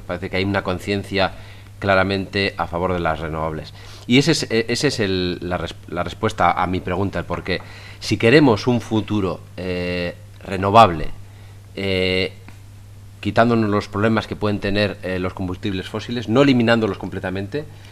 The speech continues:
pero sí reduciéndolos y quedándonos con un, eh, futuro energético fundamentalmente renovable,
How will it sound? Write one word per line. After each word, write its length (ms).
pero 180
sí 200
reduciéndolos 720
y 140
quedándonos 600
con 180
un, 320
eh, 380
futuro 320
energético 500
fundamentalmente 840
renovable, 480